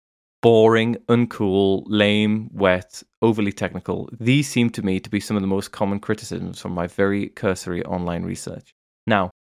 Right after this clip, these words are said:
I'm not here to tell anyone that they're wrong or to persuade the haters. Hell, I don't even entirely disagree with many of those criticisms. Rather, I'm going to agree with them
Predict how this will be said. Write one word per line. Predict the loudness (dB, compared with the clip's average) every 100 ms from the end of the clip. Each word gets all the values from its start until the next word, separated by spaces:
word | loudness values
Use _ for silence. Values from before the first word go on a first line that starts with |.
| _
I'm | 0 2
not | 2
here | 0
to | 0
tell | 0 2
anyone | 2 2
that | 0
they're | -2
wrong | 0 0 0
or | -4
to | -8
persuade | -10 -4 -4
the | -2
haters. | -4 -4 -4 -8 -10 -20 _
Hell, | 2 2 4
I | 0
don't | 2 0
even | 0 0
entirely | 0 2 2 2
disagree | 0 -4 -2 0
with | 0 -2
many | -4 -4
of |
those | -4 -6
criticisms. | -6 -6 -8 -12 -14 -18 _
Rather, | -2 2 2 0 -6 -10 _
I'm | 0 2 2
going | 0 -2
to | -4 -6 -8
agree | -4 -2 0
with | -2
them | -4 -8 -10